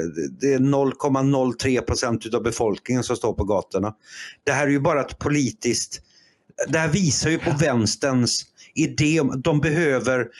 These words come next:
Speaker 1: låtsas att de är ett kollektiv. Vänstern har aldrig varit folket.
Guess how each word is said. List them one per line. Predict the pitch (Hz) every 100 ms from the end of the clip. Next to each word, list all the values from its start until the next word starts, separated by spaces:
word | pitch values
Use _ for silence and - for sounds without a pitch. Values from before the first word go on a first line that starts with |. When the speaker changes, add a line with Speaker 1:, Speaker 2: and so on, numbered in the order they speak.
| - -
Speaker 1:
låtsas | 147 180 135 - 151 -
att | 170 -
de | 151
är | 110
ett | 110
kollektiv. | - 120 131 - 95 107 131
Vänstern | 156 107 - 151
har |
aldrig | 226 131 107
varit | 202 139 156 196
folket. | - 87 - 85